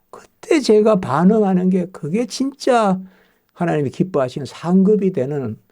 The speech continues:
그런 열매 아니겠습니까? 여기도 마찬가지입니다. 바로 성령이 임하면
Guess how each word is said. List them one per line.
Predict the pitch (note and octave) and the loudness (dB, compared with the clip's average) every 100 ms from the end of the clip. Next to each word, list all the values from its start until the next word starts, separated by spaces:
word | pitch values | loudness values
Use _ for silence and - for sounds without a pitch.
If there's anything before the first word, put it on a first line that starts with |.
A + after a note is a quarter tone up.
| _ _ _ - | _ _ _ -8
그런 | - C#3 | -4 -2
열매 | A2+ B2 D3 | -2 -2 -2
아니겠습니까? | A#2+ D3 C#3+ C3 C3 - - - _ _ - - _ _ D3 | -2 -4 -6 -8 -10 -10 -20 -20 _ _ -20 -20 _ _ 2
여기도 | D3 C#3+ C#3 | 4 4 4
마찬가지입니다. | A2 - F3+ F#3 E3 - - B2+ - | 2 2 2 2 0 -4 -10 -16 -14
바로 | - C#3+ C#3 | -6 -2 -2
성령이 | D#3 - G3+ G#3+ A#3 A#3 B3+ B3+ A3 | -4 0 4 4 4 4 4 4 6
임하면 | G3 A3 G#3+ G3 E3+ D3 | 6 6 6 4 2 -4